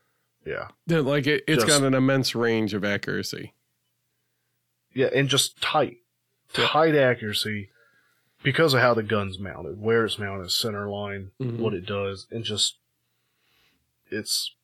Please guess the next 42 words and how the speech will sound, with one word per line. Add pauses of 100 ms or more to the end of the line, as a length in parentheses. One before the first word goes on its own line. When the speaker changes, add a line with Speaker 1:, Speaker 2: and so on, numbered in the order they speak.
Speaker 1:
i-,
if
you've
ever
gotten
a
chance
to
see
one
flying
in
person,
like,
those
things
will
get
going. (480)
Speaker 2:
I-,
if
I
recall
right,
I
was
looking
at
some
of
the
other
stuff,
paging
through,
trying
to
look
at
some
pictures.
I